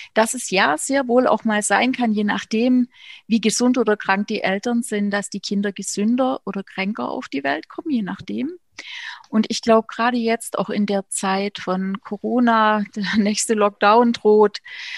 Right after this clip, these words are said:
ist es einfach auch eine Möglichkeit, sich stabil zu halten.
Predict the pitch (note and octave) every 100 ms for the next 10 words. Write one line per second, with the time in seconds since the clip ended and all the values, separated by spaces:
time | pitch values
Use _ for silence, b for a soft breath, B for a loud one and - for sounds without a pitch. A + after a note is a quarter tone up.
0 | B B B _ _ _ _ A#3+ A#3 A3
1 | E3+ A3 A#3+ - A3 A3 G#3+ G3 A3 C4+
2 | C4+ - A#3 A3+ - A3 - A3 A3 B3
3 | D#4 E4+ - F#3 E3+ F3+ F3+ F#3+ F#3+